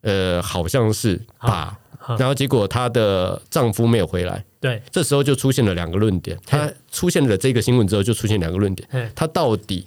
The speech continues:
Speaker 1: 现在是，是不是已经离婚了，或者是，是不是婚姻有没有问题？
Speaker 2: 感觉，嗯。
Speaker 1: 从那个客观来说啦，因为他在那篇报道里面写到，
Speaker 2: 嘿。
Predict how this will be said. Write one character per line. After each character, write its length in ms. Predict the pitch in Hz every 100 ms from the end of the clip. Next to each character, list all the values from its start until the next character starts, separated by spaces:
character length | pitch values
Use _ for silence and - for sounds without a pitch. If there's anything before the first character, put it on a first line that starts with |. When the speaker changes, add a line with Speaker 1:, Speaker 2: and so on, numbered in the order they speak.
| - -
Speaker 1:
现 220 | - 135
在 320 | 123 113 90 -
是， 560 | - - 120 104 95 - _ _ _ _ _ _ -
是 120 | -
不 80 | 127
是 140 | 135
已 60 | 92
经 120 | 98
离 160 | 90 82
婚 220 | 101 90
了， 100 | 87 _ _
或 160 | - -
者 140 | -
是， 340 | - 107 95 92
是 200 | - 120
不 80 |
是 100 | 117
婚 160 | 117 120
姻 160 | 120 120
有 80 | 82
没 80 |
有 80 | 92
问 220 | 101 95
题？ 240 | 82 - 92 _ _ _ -
Speaker 2:
感 160 | 123 113
觉， 280 | 127 123 - -
嗯。 80 | 147
Speaker 1:
从 260 | 165 196 220 _
那 120 | 180
个 680 | 165 151 117 98 92 95 113 _ _ _ _ -
客 180 | 214
观 140 | 165 156
来 180 | 107 95
说 240 | 101 95
啦， 160 | 87 - -
因 100 | 170
为 80 | 160
他 80 |
在 100 | 165 165
那 120 | 156
篇 140 | 160
报 160 | 151 110
道 100 | 95
里 80 | 85
面 140 | 113
写 180 | - 85
到， 220 | 107
Speaker 2:
嘿。 60 | 95